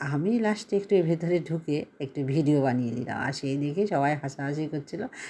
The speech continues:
আর আমারও হাসি পেয়ে গেল। আর জানো তো, কেউ পাশে হাসলে না ভি-, রিলস করা হয় না, আর আমার রিলস করতে খুব ভালো লাগে।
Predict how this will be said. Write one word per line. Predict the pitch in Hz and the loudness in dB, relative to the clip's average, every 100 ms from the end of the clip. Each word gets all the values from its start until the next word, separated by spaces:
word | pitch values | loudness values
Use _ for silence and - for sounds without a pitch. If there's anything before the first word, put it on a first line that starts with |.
| - | -8
আর | 147 135 | -2 0
আমারও | 147 175 185 | 2 4 4
হাসি | 151 135 127 139 | 2 -2 -4 -4
পেয়ে | 139 127 120 | -2 -2 -2
গেল। | 123 - - - - - - - | -6 -8 -10 -12 -12 -12 -12 -8
আর | - 82 - - | -6 -6 -8 -2
জানো | 214 233 | 0 4
তো, | 170 | 2
কেউ | 180 196 | 6 4
পাশে | 196 175 - 190 | 6 4 6 2
হাসলে | 180 165 175 180 175 | 2 -2 -4 -2 -2
না | 165 - | -4 -6
ভি-, | 139 156 139 139 135 | -2 2 4 4 4
রিলস | 165 175 | 2 2
করা | - 143 143 135 | 0 2 2 2
হয় | 135 113 | -2 -2
না, | - | -6
আর | - 143 | -4 -2
আমার | 143 160 | 2 4
রিলস | 160 - | 4 2
করতে | 175 - 170 | -4 0 0
খুব | 196 180 | 2 2
ভালো | 180 165 | 2 4
লাগে। | 160 151 - | 2 2 -2